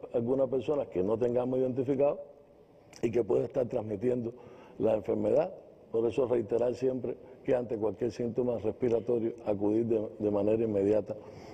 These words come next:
a los servicios de, de salud. Ahora, Randy, yo creo que es bueno, y, y estos datos un poco ilustran, de los cuarenta y ocho casos que tenemos confirmados,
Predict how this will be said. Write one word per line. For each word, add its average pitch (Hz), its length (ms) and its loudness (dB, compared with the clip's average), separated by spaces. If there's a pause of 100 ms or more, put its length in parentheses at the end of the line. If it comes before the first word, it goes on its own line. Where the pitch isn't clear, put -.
a 101 100 2
los 104 160 0
servicios 98 560 0
de, 87 360 0 (140)
de 87 100 -4
salud. - 280 -2 (800)
Ahora, 131 220 4
Randy, 131 280 0
yo 135 80 2
creo 147 160 4
que 131 80 0
es 131 60 0
bueno, 127 280 -2 (240)
y, 107 40 -4
y 107 600 0
estos 117 280 2
datos 117 220 2
un 110 100 -4
poco 113 260 0
ilustran, 104 480 -2 (1000)
de 127 140 4
los 127 140 0
cuarenta 127 480 0
y 151 40 6
ocho 151 240 2
casos 143 280 0
que 123 100 0
tenemos 131 360 0
confirmados, 120 680 0